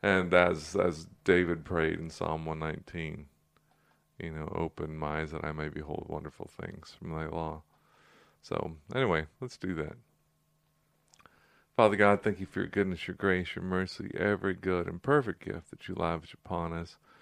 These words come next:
We are certainly thankful for this, thy gift, thy holy word, preserved throughout the ages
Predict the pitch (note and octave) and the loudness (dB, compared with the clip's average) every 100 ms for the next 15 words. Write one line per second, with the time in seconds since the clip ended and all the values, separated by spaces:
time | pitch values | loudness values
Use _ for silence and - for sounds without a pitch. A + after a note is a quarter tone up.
0 | - - _ _ G1+ E2 F2 - - - | -20 -20 _ _ -4 -2 -4 -6 -12 -6
1 | - B2 B2+ F2+ E2 E2 E2+ E2+ - E2 | 4 4 4 -2 -6 -6 -6 -6 -6 -10
2 | - - D#2 F2+ E2+ - - - - - | -8 -8 -2 0 -2 -4 -12 -12 -16 -20
3 | _ _ _ _ _ - F2 G#2 A2+ F2+ | _ _ _ _ _ -6 2 4 6 4
4 | D#2+ D#2 - - - _ _ - E2+ F2 | 2 0 -10 -20 -20 _ _ -6 -2 2
5 | F2+ F2 E2+ D#2+ D#2+ - F2 E2+ F2 E2 | 2 2 2 2 0 -4 -6 -2 -2 -2
6 | F2+ - - F2 G#2 G#2 G2+ F#2+ F2+ F2 | -4 -6 -2 2 2 0 -2 0 0 -2
7 | D#2+ - - | -6 -12 -14